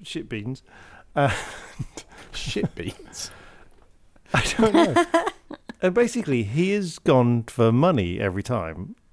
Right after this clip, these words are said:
Speaker 1: I mean, yeah, he says it's gonna be like, "Oh, no, I'm part of a project and it's a three-year thing and,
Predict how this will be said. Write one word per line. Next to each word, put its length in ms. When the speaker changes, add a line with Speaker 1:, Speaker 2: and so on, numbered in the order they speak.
Speaker 1:
I 60
mean, 180
yeah, 140
he 180
says 340
it's 140
gonna 180
be 160
like, 180
"Oh, 300
no, 240
I'm 140
part 240
of 80
a 40
project 460
and 80
it's 140
a 40
three-year 380
thing 380
and, 120